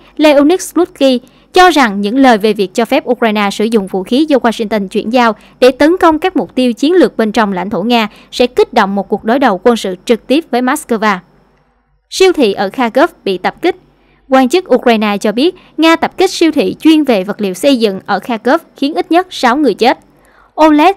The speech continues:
Sinihubov, tỉnh trưởng tỉnh Kharkov ở đông bắc Ukraine cho biết hai quả bom dẫn đường của Nga lao xuống siêu thị Epicenter ở thành phố Kharkov hôm hai mươi lăm tháng năm. Ít nhất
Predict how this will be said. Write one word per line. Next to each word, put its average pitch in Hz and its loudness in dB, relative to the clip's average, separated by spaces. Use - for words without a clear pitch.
Sinihubov, 302 2
tỉnh 254 4
trưởng 233 -2
tỉnh 208 -4
Kharkov 269 0
ở 208 -4
đông 214 -2
bắc 285 -2
Ukraine 214 -2
cho 202 -4
biết 330 -2
hai 349 2
quả 233 0
bom 254 2
dẫn 220 -2
đường 226 2
của 190 -2
Nga 247 0
lao 262 2
xuống 285 -4
siêu 311 -2
thị 185 -4
Epicenter 254 0
ở 202 -4
thành 208 -4
phố 214 -4
Kharkov 254 -2
hôm 220 0
hai 220 -4
mươi 214 -2
lăm 196 -4
tháng 220 -8
năm. 208 -4
Ít 403 0
nhất 415 2